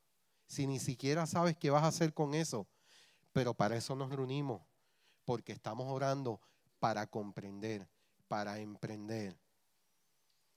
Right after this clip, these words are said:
para implementar. Amén. Se nos dieron. A la medida que maduramos,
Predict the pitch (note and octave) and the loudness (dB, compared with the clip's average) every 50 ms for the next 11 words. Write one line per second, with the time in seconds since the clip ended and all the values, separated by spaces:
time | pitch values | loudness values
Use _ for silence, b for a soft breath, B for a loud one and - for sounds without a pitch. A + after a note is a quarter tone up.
0 | _ _ _ - A#2 A2+ A2+ A#2 A#2 A2+ G#2+ G2+ - A2+ A2+ A2+ A2 A2+ A2 G#2+ | _ _ _ -2 -2 -2 -2 -2 -4 -6 -8 -4 -2 -2 -2 -2 -2 -4 -6 -6
1 | G2 - A#2+ A2+ A2 G#2+ G2 E2+ - _ _ _ _ _ _ _ _ _ _ _ | -4 -2 0 0 0 -2 -4 -6 -12 _ _ _ _ _ _ _ _ _ _ _
2 | _ _ _ _ _ _ _ - F#2 G2 A#2 C3+ D3+ F3+ G#3+ G#3+ - _ _ _ | _ _ _ _ _ _ _ -16 -10 -4 0 2 2 2 2 0 -6 _ _ _
3 | _ _ _ - _ _ _ _ _ _ _ - - E3 D#3+ C3+ B2+ B2 A#2+ A2 | _ _ _ -20 _ _ _ _ _ _ _ -8 -2 0 2 2 2 0 -2 -2
4 | - C3+ D3 D#3+ F#3+ A3 G#3+ F3+ D3 A#2+ G#2+ F#2+ E2+ - _ _ _ _ _ _ | 0 6 8 8 10 10 10 8 6 4 0 -4 -12 -16 _ _ _ _ _ _
5 | _ _ _ _ _ _ _ _ _ _ _ _ _ - A#2 A#2+ B2+ B2+ C3+ C3 | _ _ _ _ _ _ _ _ _ _ _ _ _ -2 0 2 2 2 2 2
6 | C3 B2+ A#2+ D#3+ F3 F#3+ A3 G#3+ A3 A3 G3+ G3 F#3+ F#3 F3+ F3+ F3 F#3 G#3 A3+ | 2 4 6 8 12 12 12 12 10 6 6 8 8 8 10 10 12 12 12 12
7 | A3+ G#3 F3+ C#3+ A#2+ G#2+ - - - - - | 12 12 12 8 6 4 0 -4 -6 -8 -10